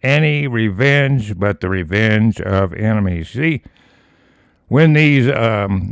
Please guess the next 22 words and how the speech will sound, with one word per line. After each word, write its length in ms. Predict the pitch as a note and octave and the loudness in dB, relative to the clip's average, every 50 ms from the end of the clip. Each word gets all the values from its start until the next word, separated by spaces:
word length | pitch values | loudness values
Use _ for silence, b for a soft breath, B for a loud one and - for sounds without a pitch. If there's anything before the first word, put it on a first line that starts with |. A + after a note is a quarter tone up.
| - | -8
Jesus, 480 | G#2 F#2 C#3 E3 F3+ F3 C#3+ D#3 D3 - | -4 0 2 2 4 2 2 0 -2 -2
Sirach, 500 | - - B2+ A#2+ B2+ B2+ C3+ C3+ A#2 - | -2 -2 0 0 0 0 0 0 0 0
and 120 | G#2 G2+ | 0 0
Jesus 420 | F#2 A2 B2+ C3 B2 A2 A#2+ A2+ - | 2 2 2 2 2 0 -2 -4 -4
came 240 | - A2 A2 A2+ A2+ | -4 -2 0 0 0
out 260 | A#2 B2+ C#3+ C#3+ - | 0 0 -2 -4 -4
with 100 | A2 G2+ | -4 -2
all 220 | G#2 G2 G2 F#2+ | -2 -2 -2 -2
this, 260 | F2+ G2+ G2+ G#2 G2+ | -2 -2 -2 -2 -2
they 200 | - G2+ G#2+ C3+ | -4 -4 -4 -4
got 260 | C3 D3+ D3+ D#3+ E3 D#3+ | -2 -2 -4 -2 -2 0
in 160 | D#3 D#3+ D3+ | 0 0 0
trouble, 400 | - - C#3+ D#3+ E3 C#3+ A#2 G2 | 2 2 2 2 2 2 0 0
and 80 | G2 | 0
we're 120 | G#2+ A2+ A2+ | 0 -2 0
gonna 180 | D3+ F3 F3+ | 0 0 0
see 240 | - - F#3+ G3 G3+ | 0 -2 -2 0 0
that 260 | F#3 D3 A#2 A2 F#2 | 2 2 2 2 0
here 380 | E2 F#2+ F2+ E2+ E2 F#2 F2+ - _ _ _ _ | -2 -4 -6 -6 -8 -8 -10 -12 _ _ _ _
through 380 | - - C3+ C#3+ D3 D3+ D3 C3 | -4 0 2 2 2 2 2 0
the, 320 | B2+ B2+ A#2+ A#2 A#2 A2 - _ b b b b b b b b b | -2 -2 -2 -2 -2 -4 -6 _ b b b b b b b b b
uh, 460 | b A2 A2 G#2+ G#2 G2+ G2 G2 F#2 | b 0 0 0 0 0 -2 -2 -2